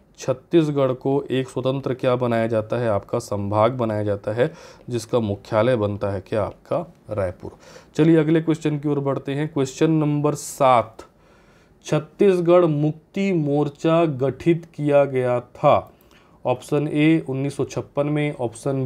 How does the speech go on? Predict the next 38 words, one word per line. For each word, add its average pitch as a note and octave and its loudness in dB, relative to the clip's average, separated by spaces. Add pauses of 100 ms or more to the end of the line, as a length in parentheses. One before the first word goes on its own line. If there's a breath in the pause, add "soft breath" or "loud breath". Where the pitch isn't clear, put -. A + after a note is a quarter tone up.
बी D#3+ 4 (380 loud breath)
उन्नीस D3+ -2
सौ D3 -2
सड़सठ C#3 -2
में, D3 -2 (340 soft breath)
ऑप्शन C#3 0
सी F3 0
उन्नीस C#3+ -2
सौ C3+ -4
छिहत्तर C3 -4
में, C3+ -2 (320 loud breath)
ऑप्शन C3 -2
डी D#3 0
उन्नीस B2 -4
सौ C#3 -4
तिरासी G#2+ -2
में। F2 -8 (440)
ठीक A#2 -8
है, D#3 0 (1600 soft breath)
छत्तीसगढ़ C#3 0
मुक्ति B2+ -4
मोर्चा A#2 -2
का B2 -2
गठन A#2+ -4
कब A#2 -2
हुआ A2 0
था, B2 -2
ईयर B2+ 0
बताना G#2+ -4
है। G2 -4
देखिए A2 -4
गठनकर्ता B2+ -2
भी C3 -2
एग्जाम B2+ -2
में B2+ 0
पूछा B2+ -6
जाता B2+ -6
है B2+ -4